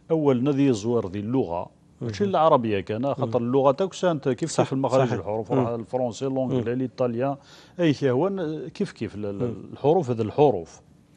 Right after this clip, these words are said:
Speaker 1: آه، مخالفة كذي الأعداد الحروف اللغة تاكي. ثم أين في ال-، القراءة القرآن، آه، الحفظ من القرآن هذا يفتح الذهن يسا في ال-، في الحفظ عامة. أتصفتور المدسة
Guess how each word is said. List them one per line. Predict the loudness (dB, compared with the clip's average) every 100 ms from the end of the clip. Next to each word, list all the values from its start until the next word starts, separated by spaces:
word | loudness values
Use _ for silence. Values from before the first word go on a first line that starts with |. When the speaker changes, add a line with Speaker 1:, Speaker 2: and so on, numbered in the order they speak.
| -20 -20 -20 -20 -14 -4
Speaker 1:
آه، | 0 0
مخالفة | 2 4 4 2
كذي | 2 4
الأعداد | 6 6 6 4
الحروف | 0 -4 -4 -4 -6
اللغة | -6 -6
تاكي. | -6 -12 -20 _ _ _ _ -20 -20 _
ثم | 0 2 2 0 -2 -6 _ _ -6
أين | -2 0
في | 0
ال-، | 0 2
القراءة | 2 2 -4 -8 -2 0 0 -2
القرآن، | -4 -4 -6 -2 -2 -2 -10 -16 _ _ _ _ _ -12
آه، | -8 -4 -2 -4
الحفظ | -8 -10 -6 -6 -2 -2
من | 0
القرآن | -2 -4 -4 -6 -6 -8 -8 -12 -8
هذا | -4 -4
يفتح | -6 -12 -12 -10
الذهن | -6 -6 -6
يسا | -10 -10 -16
في | -14
ال-، | -14 -14 -16 -20 -20 -16
في | -10
الحفظ | -8 -8 -8 -6
عامة. | -2 -2 -2 -6 -10 -18 -16
أتصفتور | -14 -10 -6 -4
المدسة | -4 -4 -4 -6 -8 -8